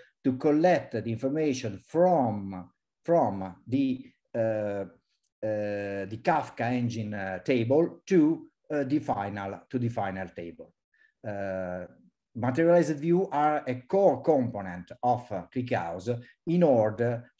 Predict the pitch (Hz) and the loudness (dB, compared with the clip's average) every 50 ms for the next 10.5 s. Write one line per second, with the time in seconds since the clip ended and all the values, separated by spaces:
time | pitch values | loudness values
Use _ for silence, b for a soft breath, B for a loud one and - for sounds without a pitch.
0 | - - 131 131 127 127 - 123 113 107 104 95 95 113 113 113 - - _ _ | -4 0 2 2 2 0 -2 -2 0 0 -2 -2 -2 -2 -4 -4 -4 -12 _ _
1 | _ - 117 113 113 110 - - 143 123 113 110 107 - - - 120 117 - - | _ -6 -4 -2 -2 -2 -2 0 0 0 0 0 -4 -6 -4 -4 -4 -4 -4 -8
2 | - _ _ - 113 113 113 110 113 110 110 110 107 107 107 107 107 107 104 107 | -16 _ _ -6 -4 -2 -2 -2 -2 -2 -2 -4 -4 -4 -4 -4 -4 -4 -4 -4
3 | 104 104 101 101 98 95 _ _ _ _ _ _ _ _ _ _ _ _ _ _ | -4 -4 -4 -6 -6 -10 _ _ _ _ _ _ _ _ _ _ _ _ _ _
4 | _ _ _ _ _ _ _ - 135 160 165 160 135 127 127 143 127 120 135 135 | _ _ _ _ _ _ _ -2 2 4 4 4 4 2 0 0 0 2 4 2
5 | 139 135 - - _ - 131 123 127 127 123 147 151 156 147 143 131 127 127 120 | 2 2 -2 -8 _ -2 0 4 4 4 4 4 2 0 0 0 0 -2 -2 -4
6 | - 123 113 113 110 107 101 101 - - 160 147 143 131 135 143 139 123 127 - | -6 -8 -6 -4 -4 -4 -6 -6 -4 2 4 4 4 4 4 4 2 2 0 -2
7 | 143 131 127 127 113 107 110 107 117 117 120 131 - - 131 143 139 135 135 123 | 0 2 2 2 0 -2 -4 -4 -2 -2 -2 -2 0 -2 0 0 2 0 0 0
8 | 127 - 156 139 131 110 101 101 98 101 101 95 101 95 85 76 - _ _ _ | -2 -2 -2 0 0 0 -2 -2 -6 -8 -8 -8 -8 -8 -8 -10 -12 _ _ _
9 | _ _ _ - 120 120 - 135 139 131 151 165 170 180 180 180 180 - - 170 | _ _ _ -20 -10 -2 2 2 4 6 6 6 6 6 6 4 0 -2 -2 0
10 | 156 143 143 143 139 135 - - 135 131 | 0 2 2 0 0 -2 -4 -4 -4 -4